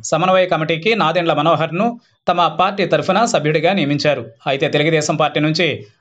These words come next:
అలాంటి ప్రక్రియ మొదలు కాలేదు. చంద్రబాబు జైల్లోనే ఉండడం, లోకేష్ ఢిల్లీలో ఉన్నందున పొత్తు ప్రకటించి పది రోజులు దాటుతున్నా ఒక్క అడుగు కూడా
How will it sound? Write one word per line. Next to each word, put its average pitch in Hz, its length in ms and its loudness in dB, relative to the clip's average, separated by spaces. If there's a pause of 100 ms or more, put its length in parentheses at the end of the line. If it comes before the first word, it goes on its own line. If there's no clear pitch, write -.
(100)
అలాంటి 151 240 -4
ప్రక్రియ 151 380 0
మొదలు 147 260 0
కాలేదు. 143 360 -2 (380)
చంద్రబాబు 160 460 0
జైల్లోనే 165 440 2
ఉండడం, 165 340 2 (360)
లోకేష్ 180 440 2
ఢిల్లీలో 170 380 2
ఉన్నందున 156 360 0 (180)
పొత్తు 156 200 2
ప్రకటించి 156 500 -2
పది 143 180 0
రోజులు 147 300 2
దాటుతున్నా 165 420 0 (400)
ఒక్క 143 200 0
అడుగు 165 200 -4
కూడా 175 220 4